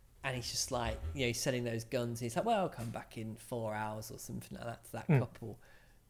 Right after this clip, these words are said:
Speaker 1: A-, and yeah, it's just a really nice sort of, like, he's, he's like, and he, you, you understand the stakes for him as well, because he says, like, "Selling machine guns in this,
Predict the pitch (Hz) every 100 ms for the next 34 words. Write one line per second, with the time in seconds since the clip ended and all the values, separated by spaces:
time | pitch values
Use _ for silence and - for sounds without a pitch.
0 | - - - - 135 151 147 156 170 147
1 | 139 - - 147 151 147 139 131 131 127
2 | - - 131 127 127 135 135 127 - -
3 | - - 156 151 175 156 147 170 175 190
4 | 208 240 - 180 160 - - 170 180 -
5 | 147 135 110 113 143 120 110 - 120 127
6 | 127 - 117 - - - 139 123 117 139
7 | 131 123 117 113 113 117 120 -